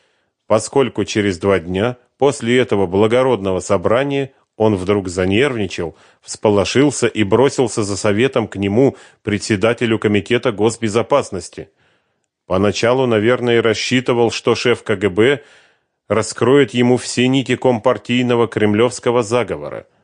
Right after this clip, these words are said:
но Корягин на это не пошел. Ставить в этой ситуации на Русакова значило ставить на серую лошадку. А ставить на серую в такой игре было не принято,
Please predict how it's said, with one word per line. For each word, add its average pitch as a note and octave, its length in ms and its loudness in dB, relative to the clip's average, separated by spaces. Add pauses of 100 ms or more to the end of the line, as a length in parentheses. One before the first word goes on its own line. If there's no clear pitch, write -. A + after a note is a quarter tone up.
(140)
но G2+ 240 0
Корягин A2+ 640 2
на G#2+ 120 2
это A#2+ 220 -2
не A2 100 -2
пошел. G#2+ 560 -2 (420)
Ставить B2+ 500 -2
в G#2 100 -2
этой A#2 240 -2
ситуации A2 680 0
на G2+ 160 0
Русакова G#2 760 0 (320)
значило A#2+ 540 0
ставить B2 480 -2
на G#2 180 -2
серую A#2 420 2
лошадку. - 640 -4 (720)
А G2 120 0
ставить A#2+ 420 -2
на G#2+ 100 0
серую B2+ 480 0
в - 80 -10
такой A2 380 2
игре G#2+ 300 2
было A#2 340 2
не A#2 140 2
принято, G#2+ 640 -2